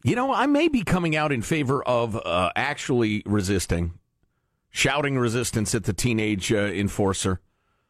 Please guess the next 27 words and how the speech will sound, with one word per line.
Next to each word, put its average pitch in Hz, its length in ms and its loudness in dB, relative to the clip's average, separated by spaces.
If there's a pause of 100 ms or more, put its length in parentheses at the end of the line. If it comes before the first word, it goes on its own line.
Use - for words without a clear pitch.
(140)
It's - 100 -6
the 151 60 2
only 175 160 2
way 170 180 2
it 147 60 -2
makes 156 240 -2
it, 147 200 -2
its 147 300 2
way 151 160 2
up 127 120 -4
the 139 80 -2
chain. 98 360 -2 (180)
And, 127 140 -2
and 147 220 -2
I, 156 140 -2
listen, 120 440 -2
I, 90 160 -2
trust 104 480 -2
me, 90 120 -2
I'm 92 120 2
not 98 200 0 (360)
happy 95 340 0
with 82 200 -2
that - 260 -2
<laughs> - 0 -
idea 92 320 0
'cause, 104 240 -2